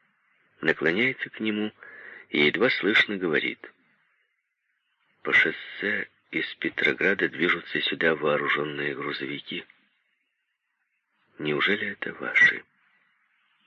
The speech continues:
из Государственной Думы?» Оскорбленный в своих лучших чувствах таким предположением, посланец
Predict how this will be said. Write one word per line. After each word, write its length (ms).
из 160
Государственной 760
Думы?» 400
Оскорбленный 680
в 80
своих 320
лучших 400
чувствах 580
таким 340
предположением, 960
посланец 500